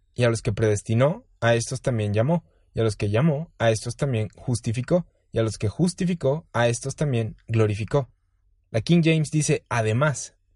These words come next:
en lugar del "y", dice "además" o "es más". Y esto nos ayuda porque Pablo no está haciendo un listado de términos calvinistas,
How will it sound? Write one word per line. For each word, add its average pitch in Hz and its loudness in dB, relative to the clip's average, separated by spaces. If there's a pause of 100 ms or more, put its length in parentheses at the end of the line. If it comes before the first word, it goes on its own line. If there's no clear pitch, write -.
(160)
en 101 -6
lugar 107 2
del 117 -2
"y", 175 4 (360)
dice - -2
"además" 113 -2
o 104 -2
"es 143 2
más". 165 -2 (640)
Y 135 4
esto 156 0
nos 175 2
ayuda 143 2
porque 117 -4
Pablo 165 2
no 160 4
está 156 2
haciendo 147 0
un 143 0
listado 131 2
de 120 0
términos 135 0
calvinistas, 120 -2